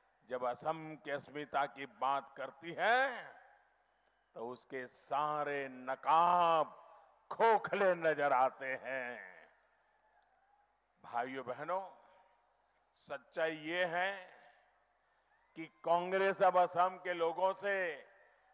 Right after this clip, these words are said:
बहुत दूर हो चुकी है। अभी दो तीन दिन पहले इन लोगों ने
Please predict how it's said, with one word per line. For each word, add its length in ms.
बहुत 500
दूर 460
हो 200
चुकी 560
है। 0
अभी 280
दो 260
तीन 320
दिन 200
पहले 580
इन 120
लोगों 460
ने 320